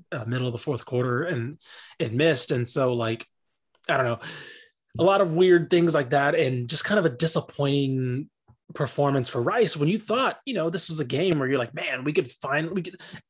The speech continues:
as bad as this season's gone, or as this, uh, just kind of backwards as this season has gone,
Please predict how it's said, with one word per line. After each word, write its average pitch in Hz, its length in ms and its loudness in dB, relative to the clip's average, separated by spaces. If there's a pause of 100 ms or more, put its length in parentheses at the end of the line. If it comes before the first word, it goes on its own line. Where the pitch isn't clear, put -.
as 147 160 0
bad 160 300 0
as 165 140 4
this 165 140 0
season's 135 380 -2
gone, 127 280 2
or 117 40 2
as 113 120 2
this, 123 280 0
uh, 127 500 -2 (120)
just 147 160 -10
kind 139 140 -2
of 127 260 -6
backwards 135 460 0
as 120 80 -4
this 120 160 -4
season 123 200 -2
has 113 140 -4
gone, 185 340 0